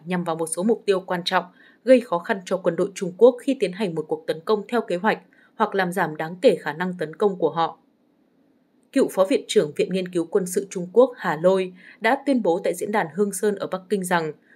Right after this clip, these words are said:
Trung Quốc sẽ không mãi kiên nhẫn với Mỹ ở Biển Đông. Đây là một kiểu phô trương sức mạnh điển hình.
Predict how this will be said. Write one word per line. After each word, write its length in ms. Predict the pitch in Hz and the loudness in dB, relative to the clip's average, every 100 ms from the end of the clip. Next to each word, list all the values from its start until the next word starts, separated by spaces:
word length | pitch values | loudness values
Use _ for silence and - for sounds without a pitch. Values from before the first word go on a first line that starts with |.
| _ - | _ -6
Trung 160 | 294 254 | -4 0
Quốc 180 | 302 320 | -2 -2
sẽ 240 | - 277 285 | -4 -2 -2
không 260 | - 285 240 | -2 -2 0
mãi 200 | 254 254 | -2 -4
kiên 160 | - 214 | -6 -2
nhẫn 200 | 214 247 | -2 -2
với 120 | 233 | -2
Mỹ 160 | 175 - | 0 2
ở 100 | 240 | 2
Biển 200 | 160 147 | 2 0
Đông. 320 | 175 185 180 - _ _ _ _ _ | 2 2 -2 -10 _ _ _ _ _
Đây 160 | 185 175 | 0 0
là 120 | 156 | 0
một 200 | 156 - | -4 -2
kiểu 180 | 156 143 | -2 0
phô 200 | - 247 | 2 2
trương 160 | 247 240 | 2 -2
sức 220 | 214 277 | -2 -6
mạnh 120 | 233 196 | -6 -4
điển 200 | 160 151 | -6 -2
hình. 280 | 165 151 | -2 -2